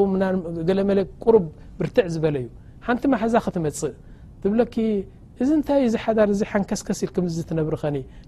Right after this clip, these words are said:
ደይ ትገድፍዮ፣ ካብ ኣሜሪካ መፂኦም ክሓትልኩ ነይሮም እዮም" ትብለኪ። ስለዚ እዚኣ ካብቲ መስመር ናይ ዲንን ካብቲ ሙቕ ሓዳርክን ከተውፅ-፣ ከተውፃእክ ስለ ዝደለየት እትቡቲ ፊ ሃዛ። ኢዘን ተባት፣ ተባት ያ እኽዋ፣ ላቡደ ኩሉ ግዜ ተባት እየ ዝብለኩም።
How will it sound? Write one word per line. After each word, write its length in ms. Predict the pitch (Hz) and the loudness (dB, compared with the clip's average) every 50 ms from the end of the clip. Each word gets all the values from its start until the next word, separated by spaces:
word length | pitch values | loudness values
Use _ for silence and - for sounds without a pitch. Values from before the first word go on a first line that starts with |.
| - - | -6 0
ደይ 140 | - 302 339 | 2 4 4
ትገድፍዮ፣ 500 | - 294 294 294 277 - - - 226 214 190 185 - - - - - - - | 4 4 4 4 4 2 2 2 4 4 4 4 0 -6 -18 -20 -20 2 4
ካብ 140 | 220 233 233 254 | 4 6 6 6
ኣሜሪካ 380 | 262 269 277 285 269 247 - 277 277 269 | 4 4 4 4 2 0 0 0 2 2
መፂኦም 360 | 262 262 254 - - 262 247 - | 2 0 0 0 0 0 0 0
ክሓትልኩ 500 | - - - 240 - - - 226 - - 254 | -4 -4 -2 -2 -2 0 -2 -4 0 0 2
ነይሮም 320 | 240 226 220 208 202 196 196 | 4 4 4 4 4 4 2
እዮም" 160 | 196 185 170 165 - - - - - | 2 0 -2 -4 -8 -14 -20 -20 -10
ትብለኪ። 380 | - 180 170 160 160 147 - - 135 113 - - - - - - - - - - - | -4 -2 0 0 0 -2 -2 -4 -10 -10 -10 -14 -20 -20 -20 -20 -20 -20 -20 -20 -6
ስለዚ 340 | - - 185 220 220 196 247 269 262 - - - | 0 2 4 4 6 4 2 0 0 -4 -4 -2
እዚኣ 280 | 175 170 190 233 233 262 254 | -2 0 0 2 2 2 2
ካብቲ 300 | 240 - 214 - - - - | 2 -2 -6 -8 -6 -4 -2
መስመር 400 | 247 262 233 - - 247 214 214 208 | -2 -2 -2 -2 -2 0 0 0 0
ናይ 180 | 202 196 190 196 | 0 0 0 0
ዲንን 280 | 180 208 208 208 220 226 214 - - - - - | 2 2 2 2 0 -2 -4 -6 -12 -20 -20 -6
ካብቲ 280 | - 196 196 - - - 208 | -4 -4 -4 -4 -2 0 2
ሙቕ 180 | 202 233 285 285 | 2 2 2 0
ሓዳርክን 540 | 196 - - 196 202 190 - - - 202 175 | -2 -4 -2 -2 0 -2 -2 -2 -4 -4 -4
ከተውፅ-፣ 380 | - - 170 190 185 180 - - 156 | -2 -4 -4 -4 -6 -8 -8 -10 -10
ከተውፃእክ 440 | 156 - 196 180 - - 196 - - - | -6 -4 -4 -4 -4 -4 -8 -8 -8 -10
ስለ 140 | - 180 185 | -6 -4 -4
ዝደለየት 440 | 175 170 160 180 185 190 196 190 190 - - - - - - - - | -2 -2 0 0 2 2 2 0 -2 -6 -16 -20 -20 -20 -18 4 8
እትቡቲ 460 | 226 247 240 - - 180 180 175 - 170 | 8 8 8 6 0 0 0 0 0 -2
ፊ 160 | 156 - 175 143 | -4 -4 -4 -4
ሃዛ። 220 | - 190 185 175 196 208 - - - - - - - | -2 -2 0 2 0 0 -2 -6 -18 -20 -20 -12 -6
ኢዘን 280 | - 190 190 240 226 220 202 - - | -2 2 2 4 4 2 0 -2 -2
ተባት፣ 460 | - - 196 185 226 233 226 202 - 202 160 | 0 2 4 4 6 4 4 4 0 -4 -6
ተባት 380 | - - 185 165 196 190 170 - | -4 -2 -2 0 0 -2 -2 -2
ያ 80 | 170 151 190 | -2 -2 -2
እኽዋ፣ 220 | 170 - 202 196 196 196 - - - - - | -2 0 0 0 0 0 -4 -14 -18 -8 -2
ላቡደ 300 | - 175 185 196 175 160 | 0 2 2 2 2 0
ኩሉ 180 | 156 - 180 165 151 | -2 -4 -4 -2 -2
ግዜ 140 | 156 156 147 | 0 -2 -2
ተባት 320 | - - 156 147 160 147 - | -2 -2 -2 0 0 0 0
እየ 100 | - 135 | -2 -6
ዝብለኩም። 400 | 131 135 131 139 127 - 139 | -4 -4 -4 -4 -4 -4 -6